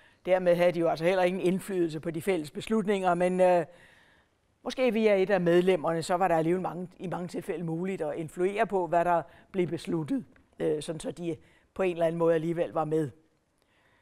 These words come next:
Og så møder vi i øvrigt også i middelalderen kvinder med en helt afgørende indflydelse på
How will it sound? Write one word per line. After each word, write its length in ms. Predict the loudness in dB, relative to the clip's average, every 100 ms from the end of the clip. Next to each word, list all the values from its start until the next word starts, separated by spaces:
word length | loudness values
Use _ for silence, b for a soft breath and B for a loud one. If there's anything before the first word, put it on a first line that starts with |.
| b b b b b b b b b b
Og 120 | 2
så 80 | 4
møder 260 | 6 6 6
vi 100 | 2
i 160 | 2
øvrigt 320 | 2 2 2
også 260 | 4 2 2
i 260 | 0 0 2
middelalderen 680 | 2 2 2 2 2 -2
kvinder 360 | -4 -4 -4 -4
med 240 | -2 -2 -2
en 140 | -4
helt 180 | -2 0
afgørende 540 | -2 0 0 0 -2
indflydelse 640 | -2 -4 -4 -4 -4 -6
på 360 | -2 0 0